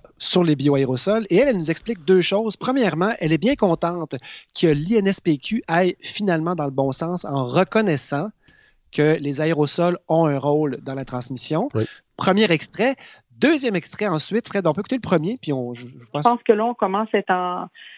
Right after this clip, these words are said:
Speaker 3: en auto, là, on commence à
Speaker 1: Oui.
Speaker 3: comprendre, là, vraiment que, que, comment ça se passe. Donc, c'est vraiment plus dans les airs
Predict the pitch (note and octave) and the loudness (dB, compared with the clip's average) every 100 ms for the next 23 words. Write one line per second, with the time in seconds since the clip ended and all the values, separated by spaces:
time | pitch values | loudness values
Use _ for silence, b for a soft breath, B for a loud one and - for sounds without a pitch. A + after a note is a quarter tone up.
0 | B B B _ G3+ G#3 F#3+ A3+ G#3+ G3+ | B B B _ 2 2 0 0 0 0
1 | F#3+ G3+ G#3 A3+ A3 G#3 F#3+ - A3 A3 | 0 0 0 0 0 0 -2 -2 -4 -4
2 | G#3+ G3 G3 G3 G3+ G#3+ - G3+ F3+ F3+ | -4 -2 -2 -2 -2 -4 -2 -4 -2 -6
3 | - F3+ - G3 G3 G#3 G3 - A3 G#3 | -6 -6 -4 -4 -2 -2 -2 0 0 0
4 | G#3 - G3 G#3+ A#3 - C4 A3+ G#3+ G#3 | -4 -2 -2 0 -2 -2 -2 0 2 0
5 | G3 F#3+ A3 | 0 0 0